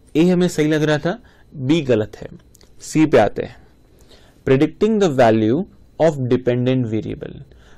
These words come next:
जो वेरिएबल डिपेंडेंट है उसकी वैल्यू प्रेडिक्ट करना, एस्टिमेट करना, for a given value of independent variable, इंडिपेंडेंट की हेल्प से डिपेंडेंट की वैल्यू को प्रेडिक्ट करना। So सी ऑप्शन भी हमें सही लग रहा है।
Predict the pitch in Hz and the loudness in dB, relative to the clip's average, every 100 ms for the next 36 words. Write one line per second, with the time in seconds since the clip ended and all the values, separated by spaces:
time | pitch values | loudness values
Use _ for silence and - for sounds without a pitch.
0 | - 123 165 151 139 147 147 123 117 117 | -10 0 2 2 2 2 2 0 -2 -2
1 | 143 147 117 98 - - - - 135 131 | -2 -2 -6 -12 -18 -20 -20 -6 -6 -2
2 | 151 135 135 147 120 120 131 120 104 - | 0 0 0 0 -2 -2 -4 -4 -6 -8
3 | - 123 - 127 131 131 110 101 - - | -10 -12 -8 -2 -2 0 -2 -4 -8 -16
4 | _ _ _ _ _ - 139 147 160 156 | _ _ _ _ _ -2 4 4 2 -2
5 | 135 120 127 165 135 117 113 120 185 - | -2 2 4 4 4 4 4 4 2 -2
6 | - 196 185 - 123 113 110 104 104 107 | -4 0 0 0 0 -2 -4 -4 -6 -6
7 | - - - _ - - 165 180 151 - | -8 -10 -16 _ -20 -6 -2 0 0 0
8 | 127 120 120 113 127 113 107 104 - 160 | 0 -2 -4 -4 -4 -2 -2 -2 -2 -2
9 | 254 - _ _ - 127 139 147 147 143 | -2 -14 _ _ -6 -2 0 0 -2 -4
10 | 131 127 110 107 104 165 233 254 - - | 0 0 0 -2 -4 0 0 -2 -18 -10
11 | 117 117 123 143 135 139 139 _ - _ | -4 -2 -2 -2 -2 -4 -10 _ -20 _
12 | - 156 - 214 226 160 - 127 120 151 | -4 -4 -2 2 2 2 0 -2 -2 -8
13 | - - _ 123 123 143 147 143 147 139 | -20 -20 _ -6 -2 -2 -2 -4 -2 -2
14 | 135 131 131 135 - - | -2 -2 -2 -4 -10 -20